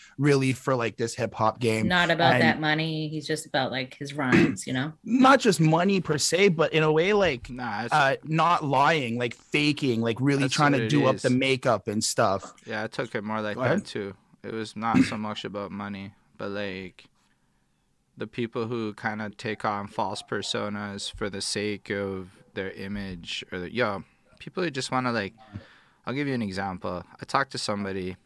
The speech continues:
Speaker 3: and he's like, "I have to buy bottles at the club because I rap about buying bottles at the club." I'm
Speaker 1: Oh,
Speaker 3: like,
Speaker 1: shit.
Speaker 3: "You could rap a little different." I'm not saying it's, like, a thing. It's just, like, you know, like,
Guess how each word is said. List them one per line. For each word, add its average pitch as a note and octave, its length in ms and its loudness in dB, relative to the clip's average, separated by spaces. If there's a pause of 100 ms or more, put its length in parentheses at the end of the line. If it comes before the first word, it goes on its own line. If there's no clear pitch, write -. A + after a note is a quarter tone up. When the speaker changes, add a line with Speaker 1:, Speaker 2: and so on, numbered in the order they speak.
(140)
Speaker 3:
and G2+ 140 -10
he's G#2+ 220 -6
like, G#2 380 -4
"I G2 80 0
have A2 280 2
to A2+ 80 -8
buy G#2 180 -4
bottles G2 400 -4
at G2+ 120 -8
the F#2+ 80 -12
club G2 380 -8
because G2+ 360 -8
I G2 80 -6
rap F#2 280 -6
about F2+ 280 -8
buying F2+ 240 -8
bottles F2+ 340 -8
at E2+ 100 -10
the F2+ 80 -12
club." F2 320 -12 (1200)
I'm - 160 -10
Speaker 1:
Oh, G#2 40 0
Speaker 3:
like, G2 100 -2
Speaker 1:
shit. F#2+ 380 4
Speaker 3:
"You G2+ 100 -12
could A2+ 240 -4
rap G#2+ 300 0
a G2+ 40 -10
little G2 200 -4
different." F#2+ 420 -10
I'm A2+ 100 -2
not C#3 220 4
saying C3+ 220 -2
it's, - 280 -6
like, A2 180 -6
a - 40 -8 (100)
thing. B2+ 300 -2
It's F#2+ 140 -10
just, - 200 -8
like, G#2 180 -4
you G#2 60 -6
know, G#2 240 -4
like, F#2+ 240 -6